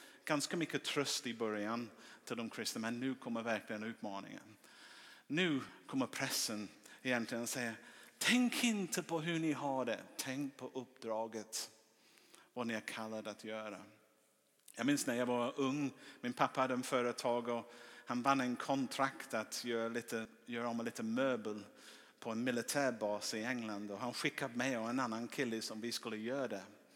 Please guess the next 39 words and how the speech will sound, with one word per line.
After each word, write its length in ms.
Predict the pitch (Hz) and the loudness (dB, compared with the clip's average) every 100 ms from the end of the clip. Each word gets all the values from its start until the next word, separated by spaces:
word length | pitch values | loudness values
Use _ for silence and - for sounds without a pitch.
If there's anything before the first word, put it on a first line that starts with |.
| - - - - - | -20 -20 -20 -20 -14
Och 120 | - 123 | -2 2
när 140 | 143 | 4
vi 120 | 147 | 2
kom 260 | - 165 147 | -2 -2 -2
fram, 320 | - 127 139 | 2 2 2
vi 80 | 131 | 0
skulle 200 | - 120 | 0 -2
bo 300 | 120 160 139 | 0 0 0
där 140 | 98 | 0
flera 320 | 101 123 113 | 0 -2 0
månader 540 | 113 139 175 98 95 107 - - | 0 -2 -2 -4 -6 -8 -12 -12
och 100 | 110 | -6
jobba, 280 | 117 113 98 - | -4 -4 -6 -6
det 60 | |
var 60 | 110 | -6
så 180 | - 113 | -4 -4
mycket 260 | 110 110 | -6 -8
jobb. 260 | 107 120 110 - - - - - | -8 -8 -12 -18 -20 -20 -20 -14
Och 80 | - | -4
när 100 | 123 | -2
vi 100 | 131 | -2
kom 360 | 131 - 127 113 | -2 -2 0 0
dit, 340 | 117 110 101 | -4 -8 -12
det 60 | 95 | -12
var 120 | 87 - | -10 -8
hemskt, 360 | 127 117 101 101 | -6 -4 -6 -6
det 80 | |
var 120 | 95 110 | -8 -6
en 60 | |
stor 300 | - 131 117 - | -6 -8 -10 -8
hange 500 | 135 135 104 95 113 - - - - - | -6 -4 -4 -4 -8 -14 -20 -20 -18 -6
fylld 340 | - 123 110 | 0 0 0
med 100 | 123 | -2
möbel 480 | 127 120 101 95 120 117 | -2 -2 -4 -4 -6 -6
och 100 | 104 | -10
det 60 | 107 | -6
var 220 | 110 113 | -6 -4
oss 200 | - - - | -4 -6 -6
två. 320 | - 104 | -8 -8